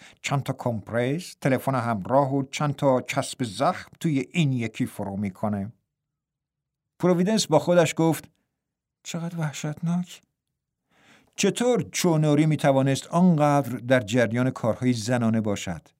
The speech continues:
آیا قبل از اینکه راهب شود زندگی دیگری داشته؟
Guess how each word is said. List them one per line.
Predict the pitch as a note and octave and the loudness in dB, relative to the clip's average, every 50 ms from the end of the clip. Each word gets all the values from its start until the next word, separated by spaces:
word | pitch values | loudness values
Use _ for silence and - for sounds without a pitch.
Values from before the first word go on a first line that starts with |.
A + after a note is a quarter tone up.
| _ _ _ _ _ _ - - D3 - - | _ _ _ _ _ _ -20 -18 -14 0 2
آیا | D3+ D3+ D3+ D3+ C#3+ | 4 4 6 4 4
قبل | - C#3+ C#3 B2+ C3 | 4 4 2 4 2
از | C3 A2+ | 0 0
اینکه | C3+ C#3 - C#3 B2+ | 0 0 0 0 -2
راهب | G#2 A#2 C3 B2+ A#2+ B2 A#2 - | 0 2 2 2 2 0 -4 -6
شود | - - A2+ A2 C3+ E3 F3 C#3+ - - _ _ _ | -6 -4 -2 -2 -2 -2 -4 -4 -6 -10 _ _ _
زندگی | - A2 B2 C#3+ A#2+ A#2 A2+ G#2 F#2+ A#2 C#3+ D3+ | -6 -2 0 0 2 0 -2 -2 2 2 2 4
دیگری | C#3 D3 D3 B2+ F3+ E3+ C3+ A#2 | 4 2 2 2 2 2 2 2
داشته؟ | G#2+ G#2+ G2+ - - - A#2 A#2 B2 C#3+ | 0 -2 -4 -6 -6 -8 -8 -8 -8 -10